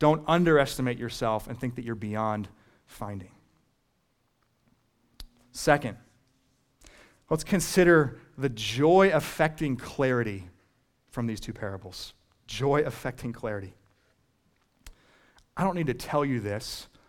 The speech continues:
because you already know it, but life is complicated. Life is complicated. Faith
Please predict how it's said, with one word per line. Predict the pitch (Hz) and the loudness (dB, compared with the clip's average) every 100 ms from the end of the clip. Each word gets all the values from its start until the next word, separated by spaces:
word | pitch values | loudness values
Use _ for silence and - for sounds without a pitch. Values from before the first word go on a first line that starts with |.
| _ _ | _ _
because | - 131 | -8 0
you | 143 | 2
already | 131 | 2
know | 117 123 117 | 0 0 0
it, | 101 107 _ _ _ _ _ | -2 -8 _ _ _ _ _
but | 147 | -4
life | 139 143 185 170 | 2 4 4 2
is | 120 | -4
complicated. | - 131 120 104 104 95 95 - _ _ _ _ _ _ _ _ _ _ _ | -2 -2 -2 -8 -10 -12 -16 -20 _ _ _ _ _ _ _ _ _ _ _
Life | 135 156 175 | -2 2 2
is | 160 | 0
complicated. | - - 120 - - - 107 104 - _ _ _ _ _ _ | -2 -4 -4 -6 -12 -10 -10 -14 -18 _ _ _ _ _ _
Faith | - - - 190 175 - - | -20 -8 6 8 8 4 -12